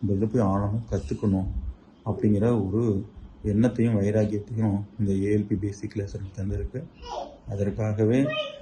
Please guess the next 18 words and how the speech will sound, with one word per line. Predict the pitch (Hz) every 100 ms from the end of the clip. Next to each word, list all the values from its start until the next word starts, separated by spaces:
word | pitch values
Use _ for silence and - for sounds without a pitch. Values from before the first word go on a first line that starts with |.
| -
நான் | 110
இந்த | 101 98 107
ஏஎல்பி | 143 151 127 104
அட்வான்ஸ் | 107 131 127
கிளாஸ் | 120 107
எப்போ | 104 127
நீங்க | 120 110 98
நடத்துவீங்க, | 101 - 113 101 104 117 - - - - - - -
அதற்கு | 107 104 110
சேர்வதற்கான | - 117 135 139 120 110 104
என்னென்ன | 113 120
கண்டிஷன்ஸ் | 113 104 98 113 104 107 - 98
ஏதாச்சும் | 101 101
இருக்கா, | 104 98 98 117 - - - - - - -
அதனுடைய | 104 104 98 98 110 117 -
சேர்வதற்கான, | 123 135 120 113 101 101 98 98 - 101 101 101 95 - - - -
அஹ், | 107 95 95 101 107 107 - - -
அஹ், | 101 95 92